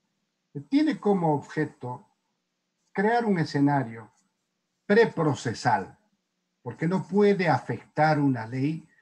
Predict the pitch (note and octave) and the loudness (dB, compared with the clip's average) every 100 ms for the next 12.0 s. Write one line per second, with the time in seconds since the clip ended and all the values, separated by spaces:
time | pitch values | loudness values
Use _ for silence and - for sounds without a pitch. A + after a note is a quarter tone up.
0 | _ _ - C#3 B2+ C3 B2 G2+ D3 D3 | _ _ -2 0 2 0 -2 0 2 2
1 | C3 A#2 G#2+ A#2+ A#2+ A2+ A2 G#2+ - D3+ | 0 -6 -8 -8 -8 -8 -10 -14 -4 -4
2 | D3 D3+ C#3 G2+ A2+ - A#2 - B2 G#2+ | -2 -2 -2 -4 -10 -12 -14 -8 -8 -6
3 | A#2 A#2+ A#2 G#2+ - E3 E3 - D#3+ D3 | -8 -8 -10 -12 -8 -2 -2 -2 -4 -6
4 | C3+ - _ _ _ C#3 - C3+ A2+ - | -8 -14 _ _ _ -10 -6 -6 -4 -6
5 | D3 C#3+ B2+ B2 B2 A2+ A2 A2+ A#2 D#3+ | -4 -4 -4 -6 -6 -8 -8 -8 -4 -2
6 | D3 A2 B2+ A#2 D3 D3 C#3 C#3+ C3 C3 | -2 -6 -10 -8 -6 -2 -2 -2 -2 -6
7 | - - F3+ E3+ D#3+ D#3+ B2 A#2 C#3+ E3+ | -6 -2 -2 0 0 0 0 0 0 0
8 | F#3 - _ _ _ _ _ _ _ _ | -2 -10 _ _ _ _ _ _ _ _
9 | _ _ _ _ _ _ G3 B3 B3 A#3 | _ _ _ _ _ _ 0 6 6 4
10 | - _ _ _ _ _ _ _ _ _ | -2 _ _ _ _ _ _ _ _ _
11 | - C#3+ A3+ A3+ D#3 A3 - - G#2 | 0 2 4 4 2 0 -2 -4 -10